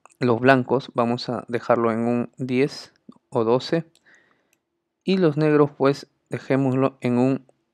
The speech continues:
menos seis. Aumentamos la claridad unos cinco puntos, y bueno, en borrar neblina dejamos igual como está, en la intensidad tal vez subimos más cinco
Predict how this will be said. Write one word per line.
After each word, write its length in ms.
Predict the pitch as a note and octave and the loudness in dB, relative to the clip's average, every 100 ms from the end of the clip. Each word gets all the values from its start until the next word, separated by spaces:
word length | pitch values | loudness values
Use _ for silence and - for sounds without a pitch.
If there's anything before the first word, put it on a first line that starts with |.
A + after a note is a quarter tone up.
| _ | _
menos 320 | B2 A2+ A2 | -2 -2 -4
seis. 400 | - - - - _ _ - _ _ _ _ _ - - _ - | -8 -10 -14 -20 _ _ -20 _ _ _ _ _ -20 -20 _ 0
Aumentamos 460 | A#2+ A2 B2+ C3 B2+ | 2 4 4 4 2
la 80 | |
claridad 460 | A#2+ A#2 A2+ A#2 A#2+ - | 2 4 4 4 4 2
unos 220 | A#2+ A2+ | 0 0
cinco 340 | C3 A2+ G#2+ | -2 0 -2
puntos, 640 | - C3 C3+ F#3 - - _ _ _ - _ _ _ | 0 -2 0 -2 -2 -16 _ _ _ -20 _ _ _
y 120 | E3+ | 0
bueno, 220 | E3+ D3+ | 2 4
en 100 | B2+ | 4
borrar 280 | A#2+ A#2+ C3 | 4 8 8
neblina 480 | B2+ A#2+ B2+ C3 B2 | 6 2 2 2 2
dejamos 500 | A2+ - A#2 A#2 - | 0 0 -2 -2 -4
igual 260 | F#2+ G#2 A2+ | 0 0 0
como 160 | - | -4
está, 420 | - - C3+ D#3 _ - - _ | -8 -2 0 -2 _ -20 -20 _
en 120 | - | -2
la 60 | B2 | 0
intensidad 600 | B2 A#2 - A2+ A2+ A#2 | 0 -2 -2 2 4 4
tal 180 | G#2+ G2+ | 2 0
vez 280 | G#2+ - - _ - | 0 -4 -12 _ -14
subimos 500 | - A2 G#2+ G#2+ - | -6 -2 -2 -4 -4
más 180 | G#2+ | -4
cinco 540 | - D#3+ D3 C3+ D3 | -4 -4 -2 0 -2